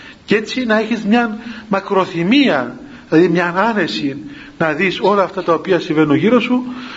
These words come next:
χωρίς να τρομάζεις, χωρίς να, να χάνεις το έδαφος κάτω από τα πόδια σου. Τουλάχιστον, πέρα από την, από τη διδασκαλία των πατέρων της Εκκλησίας,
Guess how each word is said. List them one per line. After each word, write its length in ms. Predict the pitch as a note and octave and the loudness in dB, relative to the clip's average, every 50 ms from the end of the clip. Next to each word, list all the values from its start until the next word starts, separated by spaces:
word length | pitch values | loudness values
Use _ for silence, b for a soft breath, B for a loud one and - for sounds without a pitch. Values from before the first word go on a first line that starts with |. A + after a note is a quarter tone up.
| B B | B B
χωρίς 540 | B - - F3 E3 E3 G#3 A#3+ B3 - - | B 0 2 2 4 4 4 2 2 0 0
να 160 | G3 F#3+ F3+ | -2 -2 -2
τρομάζεις, 600 | F3+ F3 E3+ E3+ E3+ G3 G#3 F#3+ D#3+ C3+ C3+ B2+ | 0 0 0 0 2 2 0 -2 -2 -4 -8 -10
χωρίς 400 | - - D#3 D#3 F3+ G#3 G3+ D#3+ | -6 0 2 4 4 4 4 2
να, 240 | E3+ F3+ E3 D3+ - - - B B B B B B B B B | 2 0 0 0 -2 -6 -10 B B B B B B B B B
να 160 | - D#3 D#3 - - | -2 -2 -2 -2 -2
χάνεις 380 | F#3 G3+ G3+ F#3 F#3 E3+ - - | -2 -2 -2 -4 -8 -10 -6 -2
το 60 | - | 0
έδαφος 400 | E3+ F3+ F3 E3+ D#3 F3 E3 D#3+ | 0 2 0 0 -2 -4 -8 -6
κάτω 220 | - F3 E3 D#3 D#3 | -2 -2 0 0 0
από 160 | D3+ D3+ C#3+ | -2 -2 -2
τα 100 | C#3 C3+ | -2 0
πόδια 320 | - C3+ B2+ A2+ A#2+ A#2+ | 0 0 0 0 -2 -4
σου. 180 | A#2+ - - - - - - - - - - - - B B B B B B B B B B - | -4 -6 -12 -14 -18 -20 -20 -20 -20 -20 -20 -20 -20 B B B B B B B B B B 0
Τουλάχιστον, 760 | D#3+ D3+ D#3+ F#3 G#3+ G#3 F3 E3 - - - D3 D3 D3+ D3 - - - - B B B B B B B B B - - | 2 4 4 2 0 -2 -6 -12 -14 -6 -2 -2 0 0 -2 -6 -10 -14 -16 B B B B B B B B B -12 -4
πέρα 260 | - F3 G3 G#3+ G#3+ | -2 -2 0 2 0
από 220 | G3+ G#3+ - F#3 F3+ | 0 0 -4 -4 -4
την, 220 | F3+ E3+ D#3+ D#3+ - - - | -4 -4 -6 -6 -8 -10 -4
από 300 | - D#3 D#3 D3+ - D#3+ | -2 -2 -2 -2 -2 -2
τη 100 | D3 D#3 | 0 0
διδασκαλία 840 | C#3+ C3 C3+ C#3+ C3+ - - - C#3+ C3+ C#3 E3 G3+ F#3+ F3 D3+ C3 | 2 2 2 2 0 -2 -2 -2 0 0 0 0 2 2 2 2 0
των 160 | A#2+ C#3 B2+ | -2 -4 0
πατέρων 400 | C#3 C3 B2 - E3 E3+ D#3 D3 | 0 0 0 2 2 2 2 2
της 100 | C3+ D3+ | 0 -2
Εκκλησίας, 640 | D3+ - C3+ C3+ B2+ - G#3 A3 A3+ A#3 A3+ - | -4 -2 -2 -4 0 2 2 4 4 2 0 -4